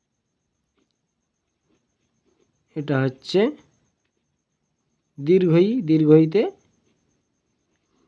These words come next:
দীর্ঘ ইকার, এটা পরে বসে।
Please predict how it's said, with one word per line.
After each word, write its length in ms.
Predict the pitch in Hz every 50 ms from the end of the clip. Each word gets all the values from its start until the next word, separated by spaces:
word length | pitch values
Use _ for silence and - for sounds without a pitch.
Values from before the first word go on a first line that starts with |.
| _ _ 165
দীর্ঘ 240 | 180 214 214 170
ইকার, 340 | 156 151 147 - - 120 117 - _ _ _ _ -
এটা 340 | 147 147 160 175 214 330 349 - _ _ _ _ _ _ _ _
পরে 200 | - 196 202 190
বসে। 320 | 156 143 117 - - 113